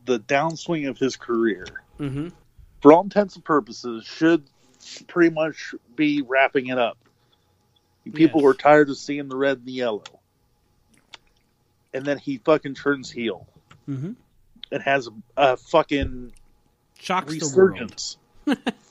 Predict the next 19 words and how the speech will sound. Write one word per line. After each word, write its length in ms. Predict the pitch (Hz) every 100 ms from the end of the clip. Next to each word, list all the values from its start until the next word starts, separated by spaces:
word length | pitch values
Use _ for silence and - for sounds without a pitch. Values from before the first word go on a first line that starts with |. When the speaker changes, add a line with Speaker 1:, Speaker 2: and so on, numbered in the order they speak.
| _ _ _ _ _ _ _ _ _
Speaker 2:
Shocks 400 | - 180 175 -
the 100 | -
world. 480 | 95 80 92 _ - _ _ _ _ - _
Speaker 1:
It 120 | - 156
does. 480 | 240 214 104 - - _ _ _
You 140 | - 156
know, 220 | 160 156 _ _ - - - - 143 143 135
I 100 | 151
gotta, 220 | 151 147 - -
honestly, 580 | 151 175 - 196 196 196 - - _ _ _ _ _ _
for 120 | 147
me, 400 | 139 143 160 175 -
I 140 | 120
enjoyed 800 | 127 123 120 104 117 131 147 156 147 _ _ _ _ -
the 80 | -
Hollywood 420 | 139 147 143 135
Hogan 540 | 135 139 147 147 147 - - _ _ _
heel 400 | 147 156 156 151
persona 580 | 147 - 151 160 165